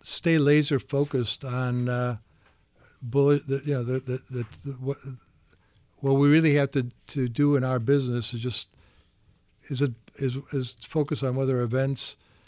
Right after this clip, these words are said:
uh, policies, uh, are, are bullish or bearish. Uh, and that's just not at the macro level. That's, you know, you could be looking at, at, at companies as well, and, um,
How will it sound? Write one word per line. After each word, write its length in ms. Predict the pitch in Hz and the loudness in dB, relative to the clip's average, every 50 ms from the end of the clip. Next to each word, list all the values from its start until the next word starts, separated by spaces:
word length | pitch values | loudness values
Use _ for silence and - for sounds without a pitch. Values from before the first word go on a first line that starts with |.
| _ _ _ 139 | _ _ _ -12
uh, 380 | 123 117 120 117 113 113 110 113 113 - | -8 -8 -6 -6 -4 -4 -6 -6 -8 -10
policies, 920 | - 127 135 139 139 135 - - - 139 131 127 123 123 117 110 - - | -10 -6 -2 0 0 -2 -2 -2 -2 -2 0 0 -2 -2 -4 -6 -8 -8
uh, 400 | 123 117 113 113 113 110 110 110 110 _ _ _ _ _ _ _ - _ _ _ _ _ _ _ _ _ - - | -6 -6 -6 -4 -4 -4 -4 -6 -8 _ _ _ _ _ _ _ -20 _ _ _ _ _ _ _ _ _ -8 -6
are, 140 | 123 117 - - | -6 -6 -6 -6
are 80 | 131 117 | -6 -4
bullish 340 | 110 131 127 131 123 - | -2 0 0 0 0 -2
or 40 | 135 113 | -4 -2
bearish. 440 | 107 127 135 135 120 104 - - _ _ _ _ _ _ - | -2 -2 -2 -2 -4 -8 -12 -16 _ _ _ _ _ _ -14
Uh, 360 | 131 120 120 120 120 123 127 | -10 -8 -8 -6 -6 -6 -6
and 80 | 131 135 | -4 -4
that's 200 | 147 160 156 - | -2 -2 -2 -4
just 180 | - 143 - - | -6 -8 -6 -6
not 180 | 147 135 135 131 | -6 -4 -2 -4
at 120 | 127 - | -4 -4
the 60 | - 117 | -4 -4
macro 340 | 120 127 143 - - 135 | -2 -2 -4 -4 -2 -4
level. 300 | 120 117 117 127 143 170 160 | -2 -2 -2 -4 -4 -4 -4
That's, 300 | 139 131 123 - - - | -6 -6 -8 -10 -10 -6
you 100 | 151 147 | -4 -4
know, 80 | 143 | -2
you 100 | 135 131 131 | -2 -2 -4
could 100 | 143 131 | -2 -2
be 80 | 135 | 0
looking 340 | 135 139 135 139 131 131 123 - _ - - - - _ _ - | 0 0 -2 -4 -4 -6 -6 -10 _ -20 -20 -20 -20 _ _ -8
at, 100 | 139 120 - - - | -8 -8 -8 -8 -6
at, 120 | - 135 - - - - - | -6 -6 -6 -6 -14 -8 -8
at 140 | 135 - | -8 -8
companies 460 | - - 156 143 - 151 139 135 123 123 | -4 -6 -6 -2 0 0 0 0 0 -2
as 140 | 123 120 | -2 -4
well, 380 | 120 120 147 170 175 160 143 123 | -2 -2 -2 -2 -2 -2 -4 -4
and, 240 | 117 117 117 110 127 | -4 -4 -4 -2 -2
um, 380 | 120 120 117 120 120 117 113 | -2 -2 -2 -2 -4 -4 -6